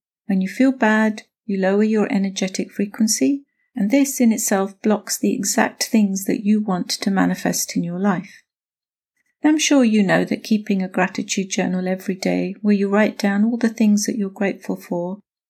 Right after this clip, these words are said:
has been shown to have a magically transformative impact on a person's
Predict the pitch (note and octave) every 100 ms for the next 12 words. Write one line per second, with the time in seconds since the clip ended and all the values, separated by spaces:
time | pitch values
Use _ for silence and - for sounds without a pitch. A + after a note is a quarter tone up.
0 | _ - B3 A#3+ A#3 A3+ - F#3+ F#3+ G3
1 | G3 F#3+ G3+ A3+ A3+ A3+ A3+ - G3+ G3
2 | - F#3+ - - A3 G3+ G#3 F#3 F#3+ F3+
3 | G3+ - F#3 - - - F#3 F#3 - F#3+
4 | F#3 F#3